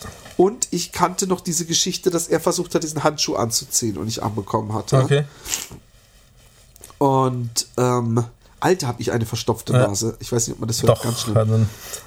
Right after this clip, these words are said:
Speaker 2: Und, und, ähm, was, was ich aber nicht wusste, ist, dass die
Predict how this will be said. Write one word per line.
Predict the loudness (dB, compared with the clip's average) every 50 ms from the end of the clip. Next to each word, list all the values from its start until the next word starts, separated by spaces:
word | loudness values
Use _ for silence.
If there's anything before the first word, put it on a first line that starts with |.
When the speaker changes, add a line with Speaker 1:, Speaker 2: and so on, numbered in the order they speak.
| -8 0
Speaker 2:
Und, | 2 2 4 2 0 -2 0 2
und, | 4 4 4 2 0 -6 -4 0 2
ähm, | 4 4 4 4 2 0 -2 -4 -6 -6 -6 -8 -12 _ _ _ _ -20 _ -20 -16 -10
was, | -6 -6 -6 -4 0 2 2 2 2 2
was | 0 0 0 0
ich | 2 2 2
aber | 4 4 2
nicht | 0 0 -4 -2 0 2
wusste, | 2 2 2 2 2 2
ist, | 4 4 4 2 2 0 0
dass | -2 -2 -2 -2
die | -2 -2 -2 -2